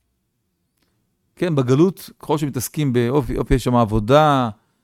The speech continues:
אולי גם כסף, גם, גם את זה אין, אבל מה קורה? אז פתאום יש התבוללות, אז אין זהות, ואין כאן עניין של מי זה את עם ישראל וארצו, אז זה גם, אה,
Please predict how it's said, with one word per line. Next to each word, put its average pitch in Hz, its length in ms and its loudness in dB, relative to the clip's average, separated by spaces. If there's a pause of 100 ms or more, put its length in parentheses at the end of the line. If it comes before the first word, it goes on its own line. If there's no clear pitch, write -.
(220)
אולי 127 180 0
גם 123 120 -2
כסף, 156 300 -4
גם, 117 280 -2
גם 113 200 0
את 110 80 0
זה 139 140 0
אין, 123 240 0 (880)
אבל 110 200 -4
מה 147 100 0
קורה? 127 320 0
אז 131 220 -4
פתאום 196 180 -2
יש 165 100 0
התבוללות, 170 600 0
אז 117 120 -8
אין 135 120 -2
זהות, 113 520 -2 (380)
ואין 110 520 -4
כאן 123 200 -2
עניין 120 240 0
של 117 180 -6
מי 117 140 -4
זה 117 160 -4
את 110 100 -10
עם 113 140 -8
ישראל 120 420 -8
וארצו, 107 460 -6 (760)
אז 110 180 -8
זה 117 140 -4
גם, 123 220 -2
אה, 127 300 -4